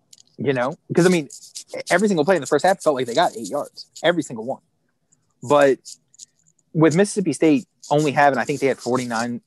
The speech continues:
scholarship players. Realistically, if I think we had,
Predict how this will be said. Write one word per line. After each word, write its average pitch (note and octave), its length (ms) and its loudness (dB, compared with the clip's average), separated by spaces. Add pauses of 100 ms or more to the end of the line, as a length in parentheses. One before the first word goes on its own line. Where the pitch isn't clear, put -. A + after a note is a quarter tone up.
(140)
scholarship B2+ 420 0
players. C3+ 400 -4 (1160)
Realistically, E3+ 840 2
if D3 440 -2 (640)
I C#3+ 120 0
think D3+ 240 -6
we C#3+ 100 2
had, C3 560 -2